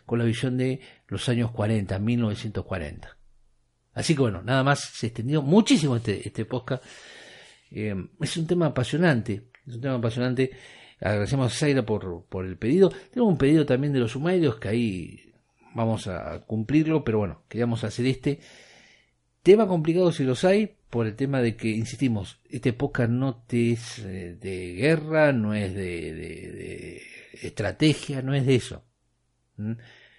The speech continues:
Cuenta la historia, historia, leyendas, eh, mitos, ¿no? Eh, cuenta, trata de contar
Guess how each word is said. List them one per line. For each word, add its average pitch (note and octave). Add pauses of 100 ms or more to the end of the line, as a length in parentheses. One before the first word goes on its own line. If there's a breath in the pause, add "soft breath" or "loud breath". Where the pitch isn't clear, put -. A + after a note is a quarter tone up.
(200 soft breath)
Cuenta D3
la C3
historia, A2 (260)
historia, C3+
leyendas, G#2 (540 soft breath)
eh, F2+
mitos, B2+ (240)
¿no? D3 (380 soft breath)
Eh, G2+ (220)
cuenta, F#3+
trata D3+
de D#3+
contar D#3+